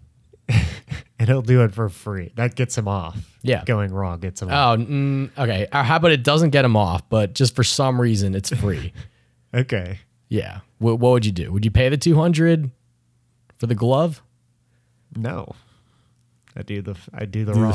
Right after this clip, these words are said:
Speaker 2: free?
Speaker 1: Yeah, for
Speaker 2: How
Speaker 1: free.
Speaker 2: far into that to go?
Speaker 1: I don't think it's that far.
Speaker 2: Where's the prostate?
Speaker 1: I don't think it's that far. Well, the prostate's, like, right inside, right inside the bud, right inside the butthole.
Speaker 2: Uh, yeah. Yeah,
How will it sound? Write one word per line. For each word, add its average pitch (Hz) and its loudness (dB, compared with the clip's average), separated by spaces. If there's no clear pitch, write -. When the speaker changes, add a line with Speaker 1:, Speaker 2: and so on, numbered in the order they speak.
Speaker 2:
free? 123 -2
Speaker 1:
Yeah, 107 -8
for - -14
Speaker 2:
How 185 0
Speaker 1:
free. 180 -4
Speaker 2:
far 147 0
into 147 0
that 110 -4
to 101 -8
go? 104 -8
Speaker 1:
I 113 -8
don't 127 -4
think 123 -4
it's 92 -10
that - -10
far. - -16
Speaker 2:
Where's 151 -2
the 147 -4
prostate? - -6
Speaker 1:
I 107 -8
don't 120 -6
think 90 -10
it's - -16
that - -20
far. - -16
Well, 120 -6
the 123 -14
prostate's, 139 -8
like, 110 -6
right 104 -8
inside, 95 -10
right 107 -8
inside 98 -10
the 98 -18
bud, 98 -14
right - -12
inside 104 -14
the 107 -18
butthole. - -14
Speaker 2:
Uh, 107 0
yeah. 73 -10
Yeah, 117 -4